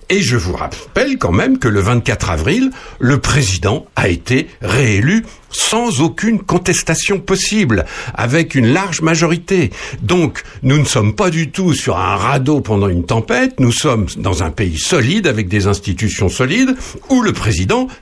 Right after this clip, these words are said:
préside. Alors, on l'aime ou on l'aime pas, on a voté pour lui ou on l'a pas voté, ou on n'a pas voté, mais le président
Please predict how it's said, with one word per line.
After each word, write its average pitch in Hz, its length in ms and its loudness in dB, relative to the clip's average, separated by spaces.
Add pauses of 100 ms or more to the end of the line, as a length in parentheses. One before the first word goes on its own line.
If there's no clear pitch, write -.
(140)
préside. 185 640 0 (320)
Alors, 107 220 -2 (260)
on 175 120 4
l'aime 127 240 2
ou 85 80 0
on - 20 0
l'aime 196 220 2
pas, 226 280 0 (160)
on 214 140 0
a 208 80 0
voté 165 280 0
pour 123 200 0
lui 196 140 2
ou 143 80 4
on 107 40 2
l'a 98 120 -2
pas 98 160 -2
voté, 214 260 -4
ou 117 140 4
on 107 60 4
n'a 104 100 0
pas 117 120 0
voté, 214 440 0
mais 127 240 2
le 190 180 2
président 117 580 0